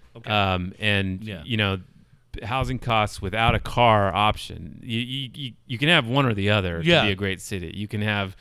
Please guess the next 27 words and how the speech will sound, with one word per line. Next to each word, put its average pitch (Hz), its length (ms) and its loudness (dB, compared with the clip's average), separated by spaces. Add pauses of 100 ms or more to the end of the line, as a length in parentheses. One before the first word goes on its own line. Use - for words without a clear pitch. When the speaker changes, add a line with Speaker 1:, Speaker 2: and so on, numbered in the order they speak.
(440)
Speaker 2:
you 113 120 -2
know, 92 300 -2 (100)
uh, 90 280 -4 (200)
cheap - 280 0
housing, 127 720 0
but 98 140 -8
it's 95 140 -10
easy 101 240 -2
to 90 80 -6
drive 92 300 0
around, 104 400 2
Speaker 1:
Yep. 123 100 -4 (460)
Speaker 2:
or 117 280 4
you 113 160 2
can 107 200 -4
have 98 480 -2 (260)
expensive 131 540 -2
housing, 92 400 0
but 90 100 -4
it's 90 100 -8
easy 107 180 -4
to 101 80 -2
get 98 120 -2
around 92 220 0
other 90 160 2
ways. 85 400 -4
Speaker 1:
Sure. 107 260 -8